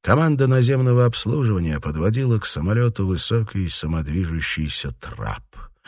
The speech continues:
Сквозь небольшие окна кабины виднелись тускло освещённые лица пилотов. В стороне, в тени,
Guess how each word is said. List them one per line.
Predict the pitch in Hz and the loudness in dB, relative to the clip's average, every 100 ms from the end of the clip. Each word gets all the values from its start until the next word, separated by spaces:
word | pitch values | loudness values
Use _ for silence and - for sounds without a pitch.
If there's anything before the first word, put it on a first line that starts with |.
| - - - | -18 -16 -12
Сквозь | - 76 80 62 | -8 -2 -2 -2
небольшие | 73 80 78 - 82 | -2 0 0 0 0
окна | 85 67 76 | 0 0 -4
кабины | - 69 80 92 82 | -4 -2 0 0 0
виднелись | 76 71 85 90 82 78 - | -2 -2 -2 0 -2 -4 -6
тускло | - 87 - - 78 | -4 -4 -4 -4 -4
освещённые | 76 - 78 - - 85 78 76 76 73 | -4 -4 -4 -4 -4 -2 -2 -2 -2 -2
лица | 73 67 - 67 | -4 -6 -8 -8
пилотов. | - 85 85 64 57 - - - - - | -6 -2 -2 -4 -6 -8 -10 -14 -16 -14
В | - | -8
стороне, | - 73 76 85 143 131 | -6 -4 -2 0 2 0
в | - | -2
тени, | - - - 90 101 | -8 -6 -2 0 2